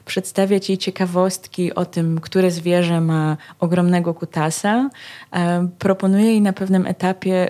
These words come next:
wycieczkę na Islandię do Muzeum Fallusów. Mm, dokonuje sekcji zwłok wydry, z której wycina, e, właśnie fallus. I ta dziewczynka taka,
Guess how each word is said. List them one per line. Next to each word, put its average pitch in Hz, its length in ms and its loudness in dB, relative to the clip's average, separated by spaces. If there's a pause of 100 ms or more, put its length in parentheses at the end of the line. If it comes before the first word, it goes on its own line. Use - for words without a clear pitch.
wycieczkę 185 680 -2
na 175 240 2
Islandię 226 880 0
do 185 140 0
Muzeum 175 420 2
Fallusów. 175 1000 -2 (500)
Mm, 185 680 4 (380)
dokonuje 196 960 2
sekcji 196 680 -4
zwłok 185 680 0
wydry, 190 680 0 (300)
z - 120 -14
której 190 320 2
wycina, 180 920 -2 (140)
e, 175 480 -6
właśnie 175 520 -2
fallus. 185 800 0 (460)
I 180 100 0
ta 175 220 -2
dziewczynka 180 600 -4
taka, 175 300 -8